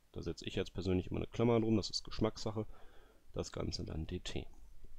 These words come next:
So, und dafür müssen wir jetzt halt eine Stammfunktion angeben. Das ist jetzt allerdings nicht mehr so die größte Problematik.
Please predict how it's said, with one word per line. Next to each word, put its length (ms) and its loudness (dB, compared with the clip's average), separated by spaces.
So, 100 8
und 100 12
dafür 200 6
müssen 240 10
wir 100 10
jetzt 180 6
halt 100 4
eine 80 4
Stammfunktion 580 6
angeben. 360 6
Das 120 4
ist 140 0
jetzt 180 -2
allerdings 380 2
nicht 240 6
mehr 160 6
so 120 0
die 100 -2
größte 420 0
Problematik. 800 0